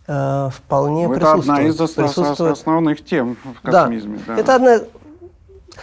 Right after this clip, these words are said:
Speaker 1: одна из основных тем, и, э, конечно, тут как бы, как, как, как не вспомнить, э, эм, э, Николая Федоровича Федорова,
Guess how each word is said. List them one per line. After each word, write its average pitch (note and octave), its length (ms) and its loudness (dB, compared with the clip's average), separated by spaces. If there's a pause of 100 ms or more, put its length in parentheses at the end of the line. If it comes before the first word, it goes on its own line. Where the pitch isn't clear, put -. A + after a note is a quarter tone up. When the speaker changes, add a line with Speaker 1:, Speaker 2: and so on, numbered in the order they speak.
(200)
Speaker 1:
одна E3+ 260 2
из G3 100 4
основных G#3 520 2
тем, D4 340 4
и, F3+ 360 0
э, E3 520 0
конечно, G3 440 0
тут G3 240 -8
как E3+ 160 -4
бы, D#3+ 180 -6
как, D#3 260 -4
как, F#3 220 -2
как E3+ 220 -2
не E3 80 -2
вспомнить, C#3+ 640 -4
э, C3+ 320 -4 (600)
эм, C3+ 760 -6 (720)
э, C#3 260 -16 (380)
Николая C#3 340 2
Федоровича C3+ 340 -8
Федорова, G3+ 600 -2